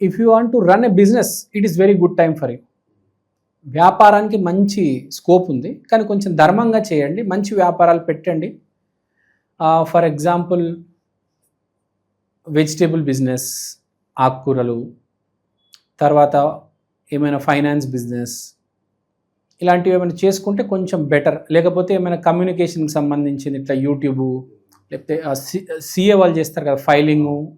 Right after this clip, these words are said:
ఇట్లా పేపర్ వర్క్ ఏమైనా ఉంటే చేసుకోండి, ఇలాంటివి బాగా కలిసి వస్తాయి. తర్వాత మిథున రాశి అంటే మనకు వెంకటేశ్వర స్వామి వస్తారు కదా, వెంకటేశ్వర స్వామిని ఆరాధించండి.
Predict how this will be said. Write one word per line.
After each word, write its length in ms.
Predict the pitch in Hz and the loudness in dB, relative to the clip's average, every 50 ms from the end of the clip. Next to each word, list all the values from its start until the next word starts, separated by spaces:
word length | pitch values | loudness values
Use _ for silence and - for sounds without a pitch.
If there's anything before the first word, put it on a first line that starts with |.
| _ _ | _ _
ఇట్లా 140 | _ - 151 - | _ -6 2 4
పేపర్ 260 | 208 214 208 226 202 196 | 4 4 6 4 4 4
వర్క్ 160 | 180 180 - 180 | 4 2 0 -2
ఏమైనా 180 | 170 165 165 160 160 | -2 -2 -2 -4 -4
ఉంటే 140 | 165 226 208 - 170 | -4 -4 -6 -4 -4
చేసుకోండి, 540 | 160 160 - - - 143 135 131 143 220 269 - - _ _ _ _ _ _ _ _ 165 | -6 -6 -4 -4 -4 -2 -2 -2 -4 -6 -8 -12 -16 _ _ _ _ _ _ _ _ -4
ఇలాంటివి 320 | 165 180 175 175 202 185 156 147 | -2 -2 0 0 0 2 2 2
బాగా 140 | 147 143 143 | 2 2 2
కలిసి 180 | 147 147 135 139 123 | 0 -2 -2 -4 -8
వస్తాయి. 280 | - - - 123 117 117 _ _ _ _ _ _ _ _ _ _ _ _ - | -8 -10 -12 -14 -14 -14 _ _ _ _ _ _ _ _ _ _ _ _ 4
తర్వాత 360 | 160 160 190 220 226 220 190 151 151 190 - - - _ _ _ _ _ - 156 | 4 6 8 8 6 6 4 2 0 -2 -6 -12 -20 _ _ _ _ _ -2 -2
మిథున 240 | 170 170 165 226 233 233 226 | 0 0 2 2 4 6 6
రాశి 220 | 226 220 220 233 226 | 6 4 4 0 -2
అంటే 120 | 220 202 220 | 0 0 -2
మనకు 140 | 208 175 160 160 | -2 -2 -2 -2
వెంకటేశ్వర 420 | 160 165 185 202 196 - 208 190 - | -2 -2 -4 -4 -4 -4 -6 -8 -6
స్వామి 180 | - 180 170 170 160 | -6 -6 -6 -6 -8
వస్తారు 180 | - - 196 240 | -8 -6 -6 -6
కదా, 100 | 220 170 156 | -4 -4 -6
వెంకటేశ్వర 420 | 160 165 - 202 190 - 180 165 165 | -6 -6 -6 -8 -6 -4 -4 -4 -4
స్వామిని 300 | - 160 147 151 165 156 135 131 | -4 -4 -4 -4 -2 -2 0 0
ఆరాధించండి. 640 | 139 156 160 151 147 131 - - 120 110 110 - | 2 2 0 0 -2 -6 -6 -8 -12 -14 -16 -16